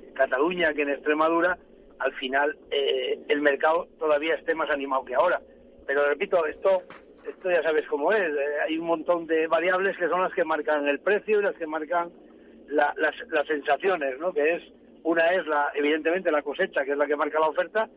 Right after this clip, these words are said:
y otra es las expectativas de venta, que es la que marca la demanda. Yo creo que en septiembre del dos mil veintiuno las expectativas son mucho mejores que en septiembre del dos mil veinte.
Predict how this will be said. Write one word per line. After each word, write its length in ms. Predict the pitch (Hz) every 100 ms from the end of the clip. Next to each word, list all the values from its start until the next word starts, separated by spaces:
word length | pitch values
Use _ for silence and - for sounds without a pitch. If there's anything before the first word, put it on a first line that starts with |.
| - - -
y 60 |
otra 280 | 165 - 175
es 80 | 196
las 140 | 202
expectativas 580 | 165 180 165 160 175 190
de 120 | 180
venta, 260 | 180 190 196
que 80 | 185
es 60 |
la 80 | 175
que 100 | 151
marca 220 | 143 139
la 100 | 135
demanda. 340 | 127 160 156 - - - -
Yo 520 | 160 196 202 196 185
creo 240 | - 170 185
que 280 | 175 170 185 - -
en 180 | 175 160
septiembre 460 | 170 139 185 196 190
del 120 | 185
dos 140 | 180
mil 120 | 170 180
veintiuno 560 | 175 175 175 180 208 190 - - - - 143
las 120 | 151
expectativas 600 | 160 160 160 170 196 190
son 140 | 180
mucho 220 | 175 170
mejores 360 | 180 165 165 180
que 80 | 170
en 60 |
septiembre 400 | 151 143 160 160
del 100 | 165
dos 140 | 147 131
mil 140 | 135
veinte. 200 | 127 -